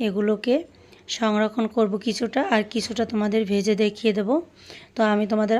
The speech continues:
আরও একটা রোল তৈরি করে দেখিয়ে দিচ্ছি। এভাবে সবগুলো রোল আমি বানিয়ে নিচ্ছি। তো আশা করছি আজকের রেসিপি তোমাদের ভালো লাগবে। ভালো লাগলে চ্যানেলটি সাবস্ক্রাইব করে পাশে থাকবে।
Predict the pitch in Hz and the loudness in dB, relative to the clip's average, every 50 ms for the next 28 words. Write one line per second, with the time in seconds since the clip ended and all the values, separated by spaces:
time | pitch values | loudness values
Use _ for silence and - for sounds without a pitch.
0 | 349 247 214 208 214 214 208 208 - 233 208 208 208 214 214 202 233 220 208 196 | 2 2 2 4 4 2 2 0 0 -2 0 2 0 0 -2 0 2 2 2 2
1 | 208 196 220 220 214 214 202 214 202 - - 226 196 214 202 - - 277 311 349 | 0 0 0 0 0 2 0 -2 -2 -2 -2 -2 -2 -2 -6 -6 -2 0 0 0
2 | 349 - - - - - - - - - - - 226 214 220 214 208 226 254 247 | -2 -6 -14 -20 -20 -20 -20 -20 -20 -18 0 2 4 6 8 6 6 6 4 2
3 | - - 226 208 190 196 190 220 214 214 208 202 208 208 208 196 - - - - | 2 2 2 2 0 0 -2 0 2 2 2 2 2 2 0 -2 -4 -12 -12 -8
4 | 294 262 214 208 247 277 240 208 208 202 196 202 202 196 196 196 196 - - - | -4 -2 0 2 2 2 2 0 0 0 2 2 2 2 0 -2 -2 -6 -8 -8
5 | 226 226 - - - - - - - - - - 240 220 208 - 240 226 233 247 | -6 -6 -8 -10 -16 -20 -20 -20 -20 -20 -2 2 4 4 4 4 2 0 -2 -4
6 | 208 - 247 233 214 208 - - 247 220 208 208 202 - 220 202 220 240 214 214 | -2 2 4 4 4 2 0 -2 -2 0 0 -2 -2 -2 -4 -4 -2 0 0 2
7 | 208 214 196 190 202 208 202 208 214 208 262 262 240 226 214 214 214 214 214 214 | 2 2 2 2 2 2 2 2 2 2 0 0 2 2 2 4 2 2 2 2
8 | 214 214 - 233 214 214 214 220 214 - 233 208 196 - - - 202 - - 233 | 0 0 -2 -2 -2 0 0 -2 -2 -2 -4 -4 -6 -8 -10 -12 -12 -6 -4 -4
9 | 214 214 220 214 208 226 208 214 214 - | -2 0 -2 -2 -2 -2 -2 -4 2 2